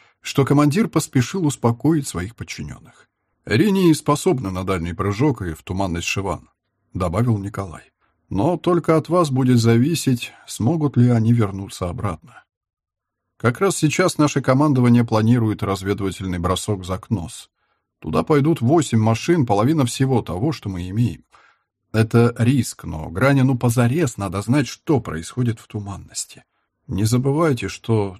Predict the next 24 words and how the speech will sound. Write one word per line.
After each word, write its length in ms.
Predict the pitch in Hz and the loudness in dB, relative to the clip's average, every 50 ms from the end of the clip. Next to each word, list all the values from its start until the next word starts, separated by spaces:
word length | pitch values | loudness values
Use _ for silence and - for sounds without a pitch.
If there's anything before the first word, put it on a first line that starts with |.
| _ | _
там 220 | - 143 147 143 131 | 0 2 2 2 2
сейчас 480 | - - 101 90 - - 143 143 123 107 | -2 -4 -4 -6 -2 0 2 2 2 0
где-то 340 | 95 92 120 123 120 117 107 | 0 -2 -2 0 0 0 0
бродит 400 | 104 113 135 139 117 117 110 - | 0 0 0 2 2 0 0 0
сатана, 640 | - 117 110 - 117 117 120 131 131 95 110 - _ | -2 -4 -2 0 2 2 2 0 0 -4 -8 -10 _
а 120 | - 95 101 | -4 -4 -2
это 160 | 120 139 139 | 0 2 2
очень 360 | 147 190 214 - - 208 185 | 2 0 0 -2 -4 -4 -2
серьёзный 460 | - - 165 180 180 165 127 117 95 | 0 0 0 2 2 0 0 0 -2
противник». 640 | - 104 107 113 - 113 107 - - _ - - _ _ _ _ _ _ _ _ _ _ _ _ _ _ _ _ - | -4 -4 -6 -6 -4 -6 -6 -6 -8 _ -20 -20 _ _ _ _ _ _ _ _ _ _ _ _ _ _ _ _ -4
«И 160 | 127 139 135 | -4 -2 -2
сколько 420 | 135 - - 196 214 233 - 175 | -4 -4 0 0 0 2 2 0
тогда 280 | - 151 135 131 147 147 | 2 2 2 2 2 2
у 60 | 139 | 4
нас 220 | 131 135 127 - | 2 2 0 0
времени 440 | - 123 127 151 175 170 131 120 120 | 0 0 2 2 4 6 6 6 6
на 380 | 113 113 117 110 107 101 95 95 - | 6 4 2 2 0 -2 -6 -10 -6
освоение 600 | - 117 117 - - 131 131 135 127 113 113 113 | -2 -2 -2 0 0 0 2 4 4 4 4 4
новой 240 | 113 117 107 104 101 | 4 2 0 -2 -4
техники?» 540 | - - 127 123 - - 151 - - 165 160 _ _ _ _ _ _ _ _ _ - | -4 -4 -4 -4 -2 -4 -4 -4 -6 -10 -12 _ _ _ _ _ _ _ _ _ -12
с 140 | - - | -4 0
удивлением 520 | 127 120 127 120 117 135 156 160 156 151 147 | 2 4 4 4 4 4 4 4 2 0 0
спросила 500 | - - 139 127 120 - 117 104 98 104 | -2 -6 -6 -6 -4 -4 -4 -4 -4 -2
Наталья. 560 | 113 131 135 - - 113 - - _ - | -4 -4 -4 -4 -8 -10 -10 -14 _ -20